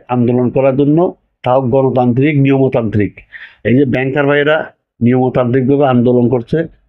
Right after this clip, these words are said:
এবং, এ, তাদের আন্দোলনের সাথে আমরা সবাই ঐক্যমত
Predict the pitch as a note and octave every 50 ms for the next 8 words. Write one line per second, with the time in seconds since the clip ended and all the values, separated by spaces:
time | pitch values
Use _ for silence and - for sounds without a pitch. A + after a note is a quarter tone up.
0 | _ _ _ - A#2+ A#2 B2 C3 A#2 - - _ _ - - _ _ - - C#3+
1 | C#3 - C3 B2 C3+ C#3+ C#3 - - B2+ B2+ B2+ C3+ C3+ C3 C3 B2 - D3 C#3
2 | E3+ F3+ F#3 - - _ _ - B2 B2+ C3+ C#3 C#3 C#3 C#3+ C3+ C#3+ C#3+ D3 C#3+
3 | C#3 - C#3+ B2+ B2 B2 A2+